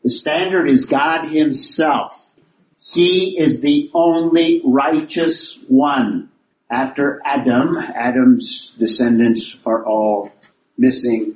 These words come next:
the mark, falling short of God's glory.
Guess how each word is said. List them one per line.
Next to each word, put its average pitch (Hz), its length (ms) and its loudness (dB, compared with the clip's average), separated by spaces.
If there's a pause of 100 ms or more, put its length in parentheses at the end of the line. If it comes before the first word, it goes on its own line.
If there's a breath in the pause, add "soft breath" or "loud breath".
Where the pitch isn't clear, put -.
the 110 80 -6
mark, 110 500 -4
falling 117 300 0
short 113 400 -4
of 104 160 -10
God's 104 300 -2
glory. 110 560 0